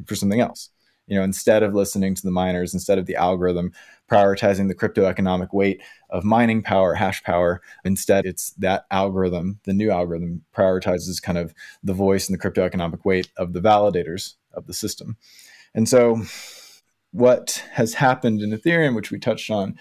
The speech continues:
is this beacon chain, the, the proof of stake implementation for, for Ethereum was architected in parallel to the proof of work chain. And so what we have is we have some software that is really highly sophisticated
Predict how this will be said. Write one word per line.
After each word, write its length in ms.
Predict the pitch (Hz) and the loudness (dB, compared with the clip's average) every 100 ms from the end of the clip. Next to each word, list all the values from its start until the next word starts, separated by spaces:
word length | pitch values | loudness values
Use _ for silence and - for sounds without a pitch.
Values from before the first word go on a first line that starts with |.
| - - - | -18 -16 -6
is 200 | 110 107 | -4 0
this 180 | 104 | -2
beacon 340 | 104 139 156 113 | 0 0 0 -2
chain, 400 | - 76 82 - _ _ _ | -2 -4 -6 -14 _ _ _
the, 140 | - 98 - | -14 -14 -12
the 160 | - 95 | -10 -6
proof 280 | - 120 | -2 -2
of 120 | 110 95 | -2 -4
stake 500 | - 98 92 - _ _ | 2 2 2 -10 _ _
implementation 800 | 107 98 98 95 107 110 - 98 | -8 -4 -2 -2 -2 -2 -2 -6
for, 280 | 92 87 - | -6 -8 -10
for 200 | - 90 | -10 -8
Ethereum 500 | 87 143 151 107 92 - - _ _ _ _ | -4 -2 0 0 -4 -8 -20 _ _ _ _
was 480 | 110 113 117 - - _ _ _ _ | 2 4 2 -2 -12 _ _ _ _
architected 640 | 120 127 127 120 110 107 | 2 2 2 2 2 0
in 140 | 101 98 | 0 0
parallel 500 | - 101 104 110 95 | 2 4 6 4 2
to 100 | - | -2
the 100 | - | -8
proof 200 | 92 78 | -8 -8
of 100 | 117 | -6
work 200 | 95 92 | -6 -6
chain. 320 | - - 117 | -10 -10 -8
And 100 | 113 | -4
so 160 | 127 123 | 2 4
what 200 | 120 110 | 4 0
we 100 | 113 | -4
have 640 | 107 139 - - 101 - _ _ _ | -4 -2 -2 -4 -8 -14 _ _ _
is 160 | 110 107 | -6 -2
we 80 | 110 | 2
have 400 | 113 104 104 104 _ _ _ - | 4 4 2 -4 _ _ _ -8
some 180 | - 113 | 0 2
software 480 | 135 131 139 131 | 6 4 4 4
that 120 | 117 107 | 4 2
is 200 | 107 107 107 | -2 -8 0
really 400 | 139 143 147 135 | 4 6 4 2
highly 320 | 127 120 123 | 4 4 4
sophisticated 840 | 117 101 110 - 113 113 104 101 | -2 -4 -4 -4 0 2 4 0